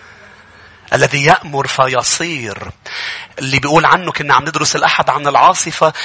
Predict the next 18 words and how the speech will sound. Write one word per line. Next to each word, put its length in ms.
اللي 140
هبت 300
بالبحر، 440
اللي 120
بتقرأ 320
بمزمور 460
مية 180
وسبعة 380
وبتقرأ 440
آيات 280
بأيوب، 580
اللي 220
واضحة 600
كلمة 420
الرب 240
بتقول 240
لك: 160
"فقط 540